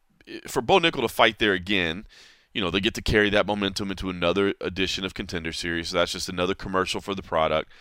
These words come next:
I-, i-, you know, it's another way to, another thing, uh, E S P N Plus to, to get some love for. Um, so it, it, it all makes sense. And, and,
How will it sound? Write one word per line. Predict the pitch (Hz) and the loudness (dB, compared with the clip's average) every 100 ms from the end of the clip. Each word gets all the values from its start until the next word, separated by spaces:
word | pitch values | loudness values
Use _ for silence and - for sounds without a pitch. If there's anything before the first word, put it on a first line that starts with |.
| - - _ | -20 -20 _
I-, | - - | -12 -6
i-, | 101 92 | -4 -2
you | 101 | -4
know, | 90 | -4
it's | 82 | -4
another | 95 101 101 | 2 4 6
way | 98 98 92 92 | 6 6 4 2
to, | 101 90 98 | -4 -4 -4
another | 95 98 101 | 0 2 4
thing, | 95 101 95 | 2 0 0
uh, | 87 | -2
E | 104 | 0
S | 98 | 0
P | - 104 | 0 -6
N | 95 | -6
Plus | - 90 90 - | 0 4 4 2
to, | 92 | -6
to | 71 90 | -8 -6
get | 87 76 | -4 -4
some | 92 | -4
love | 87 87 82 | 0 0 0
for. | 90 87 87 - - - - | -2 -2 -2 -6 -20 -16 -6
Um, | 85 82 - | -2 0 0
so | 151 | 0
it, | - 180 - | 2 0 -4
it, | 214 190 | -10 -4
it | 220 | 4
all | 233 196 | 8 8
makes | 143 - | 6 2
sense. | - 95 - - | 0 -2 -4 -2
And, | 143 - | -2 0
and, | 175 175 | -2 -2